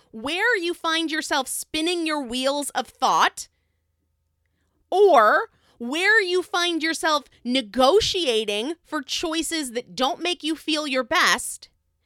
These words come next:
and create a very simple framework for these moments. Some examples of frameworks you could use would be, which choice helps me improve?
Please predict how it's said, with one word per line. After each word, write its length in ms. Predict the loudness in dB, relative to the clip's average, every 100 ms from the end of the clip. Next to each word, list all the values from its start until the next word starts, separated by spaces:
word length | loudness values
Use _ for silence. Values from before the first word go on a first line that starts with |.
| _ _
and 220 | 0 0 -2
create 720 | -4 -4 -6 -4 -4 -4 -12 -6
a 140 | -4
very 560 | -2 0 2 2 0 -8
simple 600 | -8 -4 -4 -2 -4 -4 _
framework 720 | -4 -2 0 0 2 2 0 -8 _
for 480 | _ -2 0 0 -2 _ _ -6
these 340 | -4 -4 -6 -10 -4
moments. 640 | -2 -2 -4 -10 -12 -16 _ _ _ _ _ _ _ _ _
Some 220 | -6 -4 -4
examples 720 | -6 -6 -2 -2 -2 -6 -4 -6
of 120 | -6
frameworks 560 | -6 -6 -4 -4 -4 -8
you 120 | -10
could 400 | -10 -8 -6 -6
use 420 | -6 -4 -4 -6
would 160 | -8 -8
be, 320 | -6 -4 -4 _ _ _ _ _ _ _ _
which 380 | -8 -8 -8 -8
choice 480 | -4 -4 -4 -8 -16 _ _ _
helps 400 | -2 -2 -2 -10
me 160 | -6
improve? 720 | -6 -4 -6 -6 -10 -12 -18